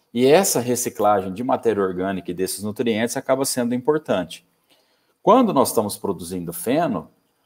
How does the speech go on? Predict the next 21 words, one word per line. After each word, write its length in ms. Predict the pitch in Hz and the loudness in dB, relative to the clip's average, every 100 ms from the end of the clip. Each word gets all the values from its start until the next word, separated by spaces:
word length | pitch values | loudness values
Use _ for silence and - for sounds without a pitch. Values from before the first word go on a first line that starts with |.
| _ | _
vocês 320 | 98 123 117 | -4 -2 0
podem 300 | 123 127 123 | -2 -2 -2
perceber 520 | 120 113 101 95 147 | -2 -2 -2 -2 -4
que 180 | 165 165 | -2 -6
toda 680 | - - - 175 208 156 120 | -6 -14 4 6 6 6 6
a 100 | 104 | 6
área 360 | 107 107 113 | 6 6 6
é 40 | 110 | 2
ceifada, 680 | - 104 - 87 80 71 - _ _ _ _ | 0 -4 -2 0 0 -4 -12 _ _ _ _
né? 340 | 76 92 131 - - _ _ _ _ _ _ _ _ _ _ | -4 0 0 -2 -18 _ _ _ _ _ _ _ _ _ _
Ceifada 600 | - 123 117 - 131 135 | -6 -2 0 4 6 6
ali 240 | 117 127 139 | 2 2 0
bem 640 | 92 104 131 165 190 208 - - | -4 0 0 0 -2 -6 -10 4
próximo, 800 | 120 131 143 - 147 147 151 - _ _ | 6 8 4 -2 -4 -6 -8 -16 _ _
é, 260 | 113 110 | -2 -2
do 140 | 98 139 | 2 2
nível 420 | 127 156 160 113 | 4 4 2 0
do 120 | 101 | 0
solo. 520 | - 95 85 73 - _ _ _ _ _ _ _ - | -2 0 0 -2 -8 _ _ _ _ _ _ _ -8
Então, 440 | 113 110 147 165 | -2 4 4 4
obviamente, 960 | 143 135 123 123 110 104 92 - 85 - | 4 4 4 0 0 -2 -6 -8 -10 -10